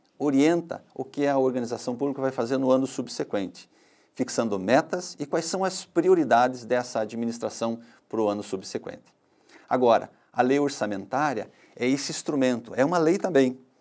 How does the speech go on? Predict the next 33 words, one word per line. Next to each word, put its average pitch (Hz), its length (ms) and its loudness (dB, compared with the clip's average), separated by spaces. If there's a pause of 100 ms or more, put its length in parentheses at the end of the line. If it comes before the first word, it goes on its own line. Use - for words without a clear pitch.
(400)
que 165 100 2
quantifica, 180 720 -2
ou 175 100 4
seja, 156 280 0
transforma 175 580 -2
em 175 60 -4
números 147 840 -2 (140)
todas 165 320 2
as 120 140 0
ações, 139 640 -2
os 123 140 -12
planos, 131 440 0
projetos 117 480 -4
e 117 40 -2
ações 110 300 -8
de 113 80 -10
cada 107 300 -4
ente 104 160 -8
público. - 400 -16 (560)
Então - 200 0
vamos 139 220 2
imaginar 113 460 -2
que 117 100 -10
hoje 107 160 -6
nós 101 140 -10
estamos 104 580 -10
no 104 120 -6
ano 104 180 -6
de 98 100 -12
dois 101 240 -8
mil 101 120 -8
e - 20 -8
dezenove, 107 520 -2